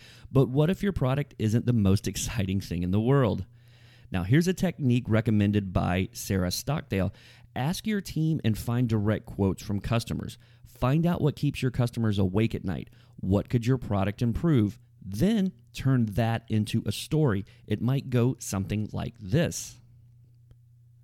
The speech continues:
"Imagine you need to do or feel X, but X is making it harder. Not anymore. Now you can feel or do," insert your value proposition here, "with your product or offer. You'll see the benefits here and be feeling,"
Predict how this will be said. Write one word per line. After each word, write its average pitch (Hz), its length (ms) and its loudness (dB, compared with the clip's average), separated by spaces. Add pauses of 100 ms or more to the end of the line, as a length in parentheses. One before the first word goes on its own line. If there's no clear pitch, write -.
(220)
"Imagine 160 460 4
you 147 80 4
need 143 260 2
to 135 100 -2
do 110 360 4
or 101 160 2
feel 95 420 -2
X, 120 380 -4 (220)
but 110 240 -4
X 107 320 -4
is 110 160 0
making 98 400 0
it - 120 -4
harder. 117 400 2 (280)
Not 98 260 2
anymore. 113 480 4 (220)
Now 113 240 2
you 196 180 2
can 190 140 0
feel 120 320 2
or 120 80 4
do," 107 360 2 (160)
insert 92 280 -4
your 95 100 2
value 95 300 2
proposition 95 480 0
here, 156 260 2 (260)
"with 127 320 4
your 104 300 0
product 92 340 0
or 90 140 -2
offer. 131 320 0 (180)
You'll 127 300 2
see 139 460 0
the 107 100 -2
benefits 95 460 0
here 160 260 2 (240)
and 139 260 2
be 131 200 4
feeling," 120 500 0